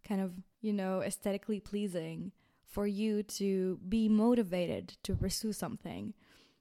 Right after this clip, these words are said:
So for me, it's f-, like, for example, also that my space is clean and organized, but also that I have, for example, incense or, uh, candles, like, in my room. And then I feel like, "Oh my God, now I'm in the mood to journal or to, like,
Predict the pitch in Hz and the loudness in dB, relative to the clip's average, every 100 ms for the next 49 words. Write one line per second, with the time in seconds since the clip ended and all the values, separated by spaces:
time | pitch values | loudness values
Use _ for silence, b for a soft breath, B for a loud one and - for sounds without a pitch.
0 | b - - 214 202 202 196 190 - - | b -12 -4 -2 0 0 0 -4 -6 0
1 | 214 208 220 233 220 185 - - - _ | 2 4 2 2 0 -4 -6 -10 -14 _
2 | _ _ - - _ 185 180 - 185 185 | _ _ -20 -20 _ -6 -4 -2 -2 0
3 | 190 - - 190 214 190 175 185 - 190 | 0 0 0 2 0 0 0 -2 -2 -6
4 | 190 208 - - 202 202 - 185 190 220 | -4 -4 -6 -2 -2 -2 -2 -2 0 -2
5 | 220 226 - - 190 - 202 196 185 185 | -2 -4 -4 -2 -2 0 -2 -2 -4 -4
6 | 190 185 - 208 202 202 202 208 - 202 | -6 -8 -6 -4 -2 0 -2 -2 -2 2
7 | 214 - 202 180 180 - 196 185 180 180 | 2 0 -4 -6 -8 -6 -4 -4 -6 -8
8 | b b b b b b 196 190 - 208 | b b b b b b -6 -6 -4 0
9 | 226 226 180 175 175 165 151 - - _ | 4 4 2 -2 -4 -4 -4 -8 -20 _
10 | - 190 190 185 175 175 190 - b b | -4 -2 -2 -2 -4 -4 -6 -8 b b
11 | b - 208 202 196 214 202 196 226 254 | b 0 2 2 0 0 0 0 2 4
12 | 302 311 302 240 208 214 247 262 254 240 | 2 0 0 2 2 4 4 2 4 4
13 | 247 262 - 247 240 233 185 202 262 294 | 4 2 0 2 4 2 2 2 4 4
14 | 208 - 185 190 214 196 180 - | 0 0 0 0 0 0 -2 -8